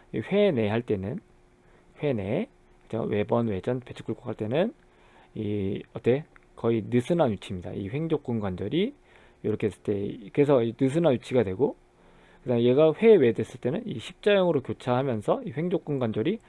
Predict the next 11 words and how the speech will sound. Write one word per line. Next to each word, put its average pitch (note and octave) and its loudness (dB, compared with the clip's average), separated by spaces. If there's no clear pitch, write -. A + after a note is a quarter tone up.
약간 - -4
이제 G2+ -4
꽉 A3+ 0
낑기는, A#3 -2
그래서 A#2 0
이게 A2+ 0
크로스펙트 G3 2
포지션이 A2 -2
됩니다. F#2+ -12
닫힌 - -6
위치. - -12